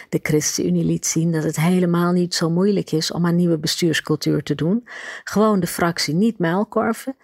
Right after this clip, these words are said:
je niet laten verlokken om tevoren handjeklap te doen met de oude coalitiegenoten en oog op de bal. En de bal, dat is niet de vraag of het erg is voor de Haagse verhoudingen dat het C D A voor paal heeft gestaan.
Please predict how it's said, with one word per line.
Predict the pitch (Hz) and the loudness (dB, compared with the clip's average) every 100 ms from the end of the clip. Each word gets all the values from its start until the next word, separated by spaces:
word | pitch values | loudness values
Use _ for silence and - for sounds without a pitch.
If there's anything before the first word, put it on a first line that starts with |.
| _ | _
je | - | -2
niet | 165 185 240 - | 2 2 2 2
laten | 165 165 165 | 0 0 -2
verlokken | 156 156 190 180 139 160 | 0 2 2 0 -6 -6
om | - 165 | -6 -6
tevoren | - - 160 151 | -4 -2 0 2
handjeklap | 165 202 190 - 160 | 2 0 -4 -4 -4
te | - | -4
doen | 151 156 | -4 -2
met | 151 | -2
de | 147 | -2
oude | 156 156 - | -2 -2 0
coalitiegenoten | 160 160 160 214 - 240 - 226 220 226 240 - - _ | 0 0 0 0 -2 -2 0 2 2 0 -4 -14 -20 _
en | 151 156 - | -6 -6 0
oog | 208 220 | 0 0
op | 196 - | -2 -6
de | |
bal. | 160 143 151 - _ _ - - - | -6 -4 -6 -12 _ _ -20 -20 -6
En | 160 | -4
de | 160 | -2
bal, | 151 196 170 190 | 0 2 2 2
dat | 185 180 | -2 -2
is | 175 - | -2 0
niet | 202 190 | -2 0
de | 180 | -4
vraag | - 175 165 - | 0 0 0 -2
of | - | -6
het | - - | -10 -10
erg | 170 190 185 - | -6 -4 -2 -4
is | 151 | -4
voor | - | -2
de | 135 | -2
Haagse | 139 175 180 - 175 | 0 0 0 0 -2
verhoudingen | 147 156 165 180 196 175 165 | -2 0 2 2 2 2 0
dat | 165 160 | 0 -2
het | 143 - | -2 -2
C | 175 | -2
D | 170 | 0
A | 165 170 | 0 0
voor | - | -2
paal | - 170 165 175 | -6 -2 0 0
heeft | 185 180 - | 0 -2 -4
gestaan. | - - 180 180 190 | -6 -4 -2 -2 -4